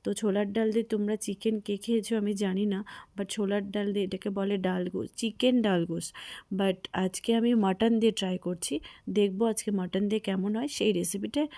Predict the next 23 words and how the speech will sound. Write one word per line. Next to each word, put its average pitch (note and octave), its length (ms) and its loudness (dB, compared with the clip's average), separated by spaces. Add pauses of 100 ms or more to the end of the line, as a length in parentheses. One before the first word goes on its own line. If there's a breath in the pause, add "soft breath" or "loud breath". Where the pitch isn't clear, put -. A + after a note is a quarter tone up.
(400 loud breath)
উম, F#3 640 0 (120)
বলতে A3 300 0
গেলে D4 180 2
তোমরা C#4+ 240 4
রেসিপিও C4 500 2
মনে B3 280 4
করতে A#3 300 0
পারো, C4 220 0
একদম A3 320 -4
ছোট্ট - 400 -6
একটা A3+ 240 -2
ভিডিও G#3 280 -2
তোমাদের G3 320 -4
সাথে G3+ 280 -4
শেয়ার G3+ 320 0
করব, G3+ 360 -2 (460 loud breath)
তাই G3+ 180 0
ভেবেছি। G3+ 400 0 (460 loud breath)
তো G3+ 120 0 (600 loud breath)
চলো G#3 300 2 (320 loud breath)
কি A#3 160 2
কি A3+ 160 -2
দিচ্ছি G3+ 360 -4